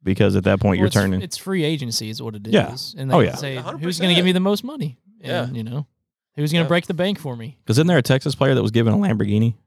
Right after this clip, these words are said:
Speaker 1: or signed an N I L deal with
Speaker 3: Dijon,
Speaker 1: Lamborghini?
Speaker 2: Dijon.
Speaker 3: Dijon, Dijon Mustard.
Speaker 1: Yeah, he's the fifth ranked player on this list.
Speaker 2: Lamborghini,
Speaker 1: Uh, he's at one point seven.
Speaker 2: Mustard.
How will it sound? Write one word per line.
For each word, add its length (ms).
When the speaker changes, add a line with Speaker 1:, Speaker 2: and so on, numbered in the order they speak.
Speaker 1:
or 180
signed 260
an 80
N 140
I 120
L 100
deal 160
with 80
Speaker 3:
Dijon, 160
Speaker 1:
Lamborghini? 240
Speaker 2:
Dijon. 160
Speaker 3:
Dijon, 340
Dijon 400
Mustard. 440
Speaker 1:
Yeah, 260
he's 180
the 100
fifth 280
ranked 200
player 220
on 120
this 140
list. 240
Speaker 2:
Lamborghini, 680
Speaker 1:
Uh, 80
he's 180
at 100
one 180
point 240
seven. 320
Speaker 2:
Mustard. 220